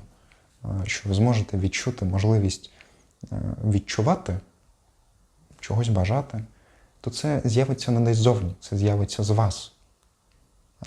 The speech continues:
значить, і чутливість завжди залишається з вами. І ось в цьому місці,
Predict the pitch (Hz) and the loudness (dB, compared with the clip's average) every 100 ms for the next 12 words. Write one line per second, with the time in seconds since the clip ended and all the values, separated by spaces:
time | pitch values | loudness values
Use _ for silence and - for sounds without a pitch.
0 | - 170 - - 110 - - 139 107 95 | -8 -6 -6 -10 -12 -12 -2 2 2 2
1 | 120 101 95 95 98 - 113 - 101 104 | 0 -2 -2 -4 -6 -8 -14 -8 -2 -2
2 | 87 82 - _ _ _ _ _ _ _ | -2 -4 -10 _ _ _ _ _ _ _
3 | - _ _ _ - 120 110 110 - 131 | -20 _ _ _ -14 -4 -4 -2 -4 0
4 | 113 143 190 - | 2 2 -2 -6